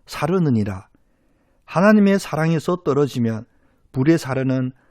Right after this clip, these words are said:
마른 가지처럼 생명을 상실합니다. 반대로 요한복음 육 장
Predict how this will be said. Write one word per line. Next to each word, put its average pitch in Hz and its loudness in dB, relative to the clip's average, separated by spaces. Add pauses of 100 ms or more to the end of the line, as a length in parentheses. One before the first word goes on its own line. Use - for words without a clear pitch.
(100)
마른 165 0
가지처럼 131 -4 (300)
생명을 170 -2
상실합니다. 107 -6 (480)
반대로 117 -2 (380)
요한복음 185 2
육 156 -8
장 143 -4